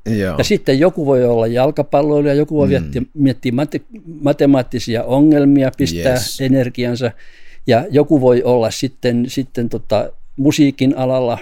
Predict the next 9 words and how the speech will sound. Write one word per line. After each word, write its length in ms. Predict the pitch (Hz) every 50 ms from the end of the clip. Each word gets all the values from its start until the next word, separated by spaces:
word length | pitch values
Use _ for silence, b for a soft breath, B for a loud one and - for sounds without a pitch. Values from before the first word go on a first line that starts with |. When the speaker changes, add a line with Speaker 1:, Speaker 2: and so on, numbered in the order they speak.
| -
Speaker 2:
on 120 | - 104 123
Speaker 1:
Mm. 200 | 110 104 95 87
Speaker 2:
paljon 320 | 131 131 127 123 120 120 127
erilaisia 640 | 127 135 135 135 127 123 123 113 - 131 120 117
musiikin 500 | 123 131 113 - 131 123 - - 123 135
aloja. 420 | 139 127 131 131 123 120 120 120 - - -
Speaker 1:
Kyllä. 340 | - 90 85 80 80 82 - - -
Speaker 2:
Ja, 260 | 120 113 110 117 - -
ja 200 | - 120 123 127